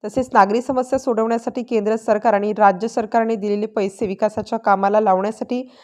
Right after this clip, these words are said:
आपण येथे भारतीय जनता पक्षाला विजयी करण्याचे आवाहन मुख्यमंत्र्यांनी व्यासपीठावरून बोलताना केले. यावेळी कमळ असलेली चांदीची गदा उपस्थित भाजपा पदाधिकाऱ्यांच्या वतीने मुख्यमंत्र्यांना देण्यात आली.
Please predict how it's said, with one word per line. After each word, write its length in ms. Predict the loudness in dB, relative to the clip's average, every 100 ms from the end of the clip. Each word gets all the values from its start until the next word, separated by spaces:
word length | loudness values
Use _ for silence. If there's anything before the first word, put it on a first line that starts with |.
| -20 _
आपण 300 | 2 4 4
येथे 180 | 2 -2
भारतीय 440 | 2 2 4 0
जनता 280 | 0 0 0
पक्षाला 400 | -2 -4 0 2
विजयी 300 | 2 2 -2
करण्याचे 440 | 0 -2 -2 0 2
आवाहन 360 | 4 2 0
मुख्यमंत्र्यांनी 680 | -4 -6 -6 -4 -2 -2 0
व्यासपीठावरून 800 | 2 2 0 -2 2 2 0 -2
बोलताना 440 | -4 -2 -2 -2
केले. 240 | -6 -8 -8 _ _ _ _ _
यावेळी 380 | 0 2 4 0 -6 _ _ _
कमळ 320 | 2 6 6 6
असलेली 460 | 4 4 0 0
चांदीची 500 | 2 0 2 -4 -2
गदा 240 | -2 4 4
उपस्थित 440 | 4 -2 -2 -6
भाजपा 400 | -2 -2 0 0
पदाधिकाऱ्यांच्या 760 | 2 2 2 0 0 0 -2 -4
वतीने 280 | -4 -4 -4
मुख्यमंत्र्यांना 800 | -6 -4 -2 -2 0 -2 0 -2
देण्यात 360 | -2 -4 -4
आली. 140 | -6